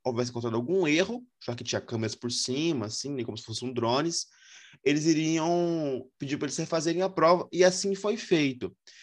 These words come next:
Eu não acho que foi, assim, uma, tentar defender o casal Brenda e Matheus,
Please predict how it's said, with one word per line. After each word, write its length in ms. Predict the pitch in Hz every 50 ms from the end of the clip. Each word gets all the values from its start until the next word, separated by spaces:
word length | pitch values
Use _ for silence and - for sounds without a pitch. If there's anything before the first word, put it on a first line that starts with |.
| - _ -
Eu 100 | - 247
não 120 | 302 277
acho 360 | 220 226 240 247 240 - 180
que 100 | 170 165
foi, 300 | 156 - - 160 156 156
assim, 320 | 147 143 - - 147 147 147 131
uma, 580 | 120 143 147 143 139 135 131 123 117 101 - - _
tentar 220 | - 127 123 135 131
defender 480 | 123 135 123 - 135 131 127 120 120
o 80 | 123 123
casal 280 | 139 135 123 131 131
Brenda 280 | 123 113 113 123 120 120
e 20 |
Matheus, 680 | 123 135 - 123 - 98 92 85 80 - - - -